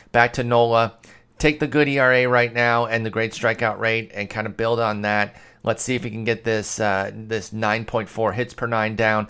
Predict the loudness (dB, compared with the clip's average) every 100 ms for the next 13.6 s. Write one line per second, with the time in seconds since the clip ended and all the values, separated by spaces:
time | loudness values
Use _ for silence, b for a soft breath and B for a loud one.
0 | B -6 -2 -2 -4 -6 -8 -6 -6 -4
1 | -2 -2 -2 -2 -4 -4 B B 0 0
2 | 0 -2 -2 -2 -4 -8 -4 0 0 0
3 | -6 -6 -12 _ _ _ _ _ _ _
4 | _ _ -2 0 0 -4 -6 -2 -4 0
5 | 0 0 2 2 4 2 -2 B B B
6 | _ 2 2 0 -2 0 -2 -2 -4 -10
7 | -10 -16 -6 -2 -2 -2 -4 -2 -2 -2
8 | -2 -2 -2 -4 -4 -2 -2 -4 -8 -8
9 | -4 -4 -6 -12 -10 -12 -14 -18 -16 -16
10 | -16 B B B -8 -6 -6 -4 0 2
11 | 2 0 -2 -4 -2 -2 -2 -2 -2 -4
12 | -8 -8 -4 -2 -2 0 -2 -2 -4 -6
13 | -10 b b -16 -14 -14